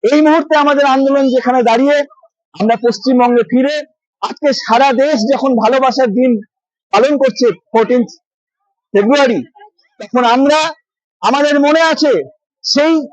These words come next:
আমাদের যোদ্ধাদের, সেনাবাহিনীর কথা, যাদের নৃশংসভাবে হত্যা করেছিল সন্ত্রাসবাদীরা, তাদের জন্য আমরা আত্মার শান্তি কামনায় আমরা তর্পণ করলাম।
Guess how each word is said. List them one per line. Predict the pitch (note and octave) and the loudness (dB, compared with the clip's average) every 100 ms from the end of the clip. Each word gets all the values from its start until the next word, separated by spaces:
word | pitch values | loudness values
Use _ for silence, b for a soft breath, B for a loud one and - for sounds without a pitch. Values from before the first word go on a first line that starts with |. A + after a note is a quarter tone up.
| - | -4
আমাদের | B3 C4+ C4+ | 0 0 0
যোদ্ধাদের, | G#3 C#4 C#4 C#4 C4 | 0 0 0 0 0
সেনাবাহিনীর | C4+ C#4 C4+ C4+ C#4 | 0 2 2 2 0
কথা, | A#3 A#3 B3 F#3+ - - | -2 -2 -2 -2 -6 -6
যাদের | G3+ A3 G#3+ | -2 0 0
নৃশংসভাবে | G#3 A3+ C4 C4+ B3+ B3 A#3 A#3 G#3+ - - | 0 0 0 0 2 2 2 0 -2 -8 -4
হত্যা | G#3+ B3+ A#3 | -4 -2 0
করেছিল | A3 G#3+ G#3+ | 0 0 -2
সন্ত্রাসবাদীরা, | G3+ F#3+ G3 G3 F3+ E3+ D#3+ B2+ - _ - | 0 -2 0 2 2 0 0 -2 -6 _ -4
তাদের | G3 A#3+ G#3 | 0 0 2
জন্য | B3+ B3 | 2 2
আমরা | A#3+ A3 | 0 0
আত্মার | G3+ G3 G#3+ | -2 0 -2
শান্তি | G#3+ F#3+ G3 | -2 -4 -4
কামনায় | F3 F#3 F#3 | -4 -2 0
আমরা | F3 F3 | 0 0
তর্পণ | D#3 _ F3 D#3+ F3+ | -4 _ -2 0 -2
করলাম। | D#3 D#3+ C#3 | 0 0 0